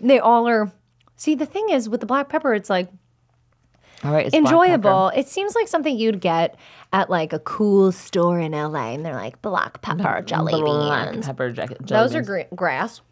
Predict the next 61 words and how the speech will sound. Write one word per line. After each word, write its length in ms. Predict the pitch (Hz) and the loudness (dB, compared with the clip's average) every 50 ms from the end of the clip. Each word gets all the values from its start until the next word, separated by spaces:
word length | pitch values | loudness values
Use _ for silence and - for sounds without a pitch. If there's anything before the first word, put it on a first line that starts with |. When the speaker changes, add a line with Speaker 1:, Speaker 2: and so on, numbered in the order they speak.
| _ _ _ _ _ - | _ _ _ _ _ -2
Speaker 2:
I 100 | 139 147 | 0 2
wanna 160 | 165 185 214 | 2 2 2
try 260 | 208 - - 202 185 180 | 0 0 2 2 2 2
the 100 | 156 139 | 2 -2
sausage. 760 | - - 131 110 113 120 - - 107 107 123 139 - - _ - | -2 2 4 4 4 2 0 -2 -2 -2 -2 -4 -8 -12 _ -10
Speaker 1:
Oh, 240 | 185 190 190 180 160 - | -8 -6 -6 -6 -8 -10
God. 20 | - 175 | -8 -2
Speaker 2:
'Cause 120 | 170 139 135 | -2 2 4
I 120 | 135 131 | 4 4
haven't 240 | 135 139 131 123 127 | 4 2 0 -2 -2
had 180 | 123 117 113 127 | -2 -2 -2 -2
a 60 | 123 | -4
sausage 480 | - - 113 113 117 - - 113 98 | -2 0 0 0 0 -2 -6 -8 -6
in 100 | 110 107 | -4 -4
years. 360 | 107 110 113 117 123 123 - _ _ _ _ - | -2 -2 -2 -2 -4 -6 -8 _ _ _ _ -8
Speaker 1:
That 300 | 180 170 160 165 151 - _ | -6 -6 -4 -4 -6 -8 _
is 180 | - - 175 - | -16 -16 -14 -14
that 160 | - - - | -14 -14 -14
one. 160 | - 170 175 175 - | -12 -14 -14 -12 -10
Speaker 2:
All 80 | - 123 | -8 -6
right, 140 | 120 113 - | -6 -6 -6
let's 160 | - - - | -10 -12 -12
see 80 | - | -16
how 120 | 117 107 110 | -14 -14 -10
this 160 | - 107 107 - | -12 -12 -12 -10
tastes. 380 | - 101 85 107 113 _ - - - - | -10 -10 -10 -10 -10 _ -20 -20 -12 -8
Speaker 1:
Okay. 100 | 190 185 - | -8 -2 2
Speaker 2:
Um, 260 | 185 202 202 202 202 - - | 4 4 4 4 0 -2 0
I 140 | - 202 233 | 2 2 2
will 180 | 262 302 311 262 | 2 0 -2 -2
say 340 | - - 175 151 147 156 | -2 2 2 2 4 2
that, 160 | 156 170 156 139 | 2 2 2 2
like, 280 | 156 147 139 135 135 _ _ _ _ - | 4 2 2 0 -4 _ _ _ _ -10
one 260 | 160 156 170 190 202 | -2 0 0 0 2
thing 160 | 220 202 196 | 0 0 0
about 560 | 170 147 131 135 123 123 123 127 135 - - _ _ _ - | 0 -2 0 2 2 4 4 2 2 0 -4 _ _ _ -10
Harry 260 | 143 139 139 139 131 | -4 -2 0 0 0
Potter 380 | 127 - 123 117 117 123 135 135 | -2 -2 -2 -2 0 0 0 0
that 120 | 127 123 | -2 -2
is 120 | 127 123 123 | -2 -4 -4
so 220 | - - 131 131 | -2 -2 0 0
incredible 560 | 139 147 139 - 120 113 120 120 120 117 113 | 0 -4 -4 -2 -2 0 0 0 0 0 0
is 180 | - - 127 123 | 0 0 -2 -2
just 220 | 131 139 131 - | -2 -6 -6 -4
the 120 | - 156 147 | -2 0 0
rich 480 | 131 123 120 123 127 127 120 - 131 | 2 0 0 2 2 0 0 -2 -8
detail 360 | 117 117 113 117 - 117 107 113 | -6 -6 -6 -4 -4 -4 -4 -4
that 140 | 113 120 - | -4 -6 -6
this 200 | - 120 120 - | -6 -6 -4 -4
woman 200 | 117 113 113 113 | -4 -2 -2 -2
came 140 | - 110 110 | -4 -4 -6
up 120 | 107 107 | -6 -6
with 100 | - - | -8 -8
that 100 | - 73 | -8 -4
you 100 | 117 123 | -4 -4
touched 260 | 123 - 120 117 - - | -2 -2 -4 -4 -4 -10
upon 280 | 110 - 113 113 104 | -8 -4 -4 -4 -2
earlier. 360 | - 113 113 110 107 104 104 - - | -2 -2 -2 0 0 -2 -2 -2 -2
And 100 | - 147 | -2 0
I 80 | 160 190 | 0 0
remember 420 | 226 262 285 262 262 233 202 185 | 0 0 0 2 2 2 2 2